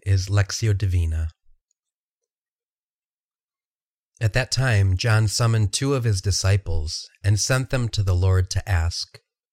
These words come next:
"Are you the one who is to come, or should we look for another?"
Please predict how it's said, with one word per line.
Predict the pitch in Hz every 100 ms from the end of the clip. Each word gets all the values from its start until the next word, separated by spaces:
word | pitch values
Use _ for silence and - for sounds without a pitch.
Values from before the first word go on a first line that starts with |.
| _ _ _ _ _ _ _ _ _ _ _
"Are | 104
you | 101 113
the | 139
one | 120 110 117
who | 110 113
is | 110
to | -
come, | - - 87 101 127 - _ _ _ _ _ _ _ _ _ -
or | 107
should | - 117
we | 104
look | 101 104
for | - 90
another?" | 92 98 76 78